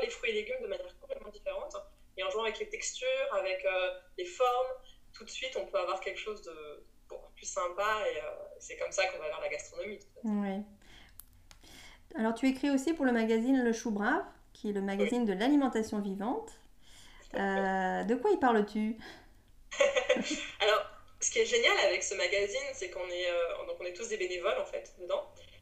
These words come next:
Speaker 1: et on est très libre. On va avoir un thème général, mais après, on va pouvoir proposer tous les sujets qui nous passionnent. Donc souvent, je vais proposer alors des recettes, évidemment, mais ça peut être aussi des conseils en aromathérapie,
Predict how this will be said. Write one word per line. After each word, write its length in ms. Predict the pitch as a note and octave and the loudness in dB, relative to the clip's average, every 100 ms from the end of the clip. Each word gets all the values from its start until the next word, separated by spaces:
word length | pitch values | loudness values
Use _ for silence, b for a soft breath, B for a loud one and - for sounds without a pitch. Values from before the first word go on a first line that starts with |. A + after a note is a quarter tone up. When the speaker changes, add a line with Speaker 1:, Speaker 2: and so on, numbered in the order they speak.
| - | -10
Speaker 1:
et 80 | G3+ | -4
on 60 | A3 | -4
est 100 | B3 | -2
très 220 | - A3+ | 0 0
libre. 340 | G3+ F#3+ E3 - - | 0 -10 -14 -14 -6
On 60 | |
va 80 | F3+ | -2
avoir 200 | F3 F#3 | 2 2
un 100 | F3+ | 2
thème 180 | A#3 A3+ | 0 -2
général, 420 | - G3+ G3+ G#3+ B3+ G#3 | -2 -2 2 2 2 2
mais 60 | |
après, 220 | F3 - | 0 0
on 40 | G#3+ | 0
va 60 | |
pouvoir 220 | G3 E3+ E3+ | 2 0 -4
proposer 380 | - - G#3+ G#3+ | -8 -6 -6 -6
tous 140 | - | -6
les 100 | A#3 | -6
sujets 320 | - G#3 A3 | -6 0 0
qui 140 | A3 F#3 | 0 -8
nous 60 | - | -6
passionnent. 420 | E3+ - A#3+ G3+ - - b b b - - | -4 0 0 0 -2 -6 b b b -16 -6
Donc 160 | G3 F#3+ | -4 -4
souvent, 300 | G#3+ A#3 B3 | -4 0 2
je 60 | G3+ | 0
vais 60 | |
proposer 400 | - F#3 F#3+ F#3 G3 | -2 -6 -4 4 6
alors 200 | - - | 6 0
des 80 | |
recettes, 440 | - - - - - | -2 0 0 -2 -6
évidemment, 600 | G#4 G#4 G3 G3 - - - - B B B | -4 0 2 4 2 -2 -14 -16 B B B
mais 220 | G#3 A3+ A3 | -4 0 2
ça 160 | G#3 | 2
peut 140 | G3+ G#3 | 4 2
être 180 | G#3 A3 | 0 -2
aussi 160 | - | -4
des 100 | A3 | -4
conseils 260 | A3 G#3 A3+ | -2 0 2
en 100 | G3+ | 2
aromathérapie, 840 | F#3+ G3 F3+ F#3 F3 F3+ F4+ F4 | 4 4 2 0 0 -2 -4 -6